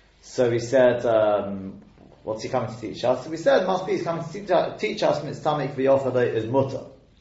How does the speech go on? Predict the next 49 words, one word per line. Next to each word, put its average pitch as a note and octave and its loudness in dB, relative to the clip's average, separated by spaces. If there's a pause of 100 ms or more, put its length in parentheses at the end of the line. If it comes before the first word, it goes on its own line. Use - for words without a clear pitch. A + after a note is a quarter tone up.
(240)
Mitztamik C#3+ -4
v'yofadei A#2 0
is A2 -6
mutter. G#2 -8
Rashi C#3 0
said, A#2+ 0 (400)
how B2 2
do A2+ -6
you G#2+ -8
know? A#2 -6 (360)
Because C3+ 0
Rashi F#3 4
said, D#3 -2
'cause C3+ 0
if E3 0
it's G3+ -2
talking E3+ -4
about C#3 -2
mitztamik D3 -2
v'radei, A#2+ 2 (580)
then C3 2
what's D3+ 0
the, C#3+ 2
uh, C3+ 8
what's D3 0
the E3 -4
chiddush? - 2 (460)
Elamai, G3+ 4
it G3 0
must G3 0
be, C4 -2
that's F#3 2
poshet. - 0 (460)
So - -18
Tosfos E3 4
asks, - -4
what D3 0
do D3 -4
you C#3+ -8
mean C3+ -6
it's - -12
poshet? - -8 (1000)
According D3+ 2
to C#3 0
Rabbi B2+ 2
Yehuda C3 2
and C3 -4
Rabbi A#2+ 2
Meir, D3 2